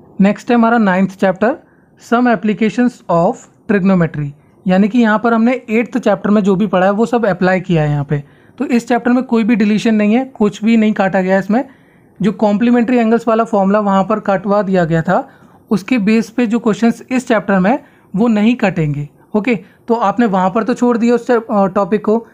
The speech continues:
यहाँ पर आपको पढ़ना पड़ेगा। तो मेरा सजेशन है कि आप वहीं पे पढ़ लीजिए ताकि आपको यहाँ पर कोई दिक्कत ना आए। नेक्स्ट है हमारा टेंथ चैप्टर सर्कल्स। इसमें से कोई भी टॉपिक डिलीट नहीं हुआ है, दो ही तो एक्सरसाइज है इसमें, है ना। पहला एक्सरसाइज तो बहुत ही सिंपल है,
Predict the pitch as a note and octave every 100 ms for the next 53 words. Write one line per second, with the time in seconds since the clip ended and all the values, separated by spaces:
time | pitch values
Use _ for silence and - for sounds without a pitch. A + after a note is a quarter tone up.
0 | _ - - F3+ G3 A3+ A3+ E3+ E3 E3+
1 | E3+ F#3 F#3 F#3 G3 G3 - - G3+ G#3+
2 | A3+ G#3+ G3+ G#3 A#3+ B3 B3 A3+ A3 A3
3 | F#3+ F#3 G3+ B3 A3 G#3+ G#3+ A#3+ A3 G3
4 | G#3 G3 G#3+ F#3 F3+ C#4 - - _ -
5 | A#3 F#3 F3+ F3+ E3+ C#3 C3+ F#3 G3 G3+
6 | A#3+ A#3 G#3+ A3+ - G#3 G#3+ - F#3 -
7 | F#3+ D4+ - _ _ _ - F#3+ F3 G#3+
8 | C4+ - - _ _ _ _ _ G#3 G#3
9 | A#3 B3 - A3+ A3+ B3 A3 G#3 G#3 G3
10 | G3+ F#3+ G3 F#3 F3+ G#3 C#4+ _ _ -
11 | E3 A3+ A#3 B3 F#3+ G3 F3 F#3 G3 G3+
12 | G3+ F#3 G#3 - - G3+ C4 C4 F#3+ G#3
13 | - A3 G#3+ G#3 A#3 F#3+ F#3+ A#3 G#3 G3
14 | G#3+ G#3+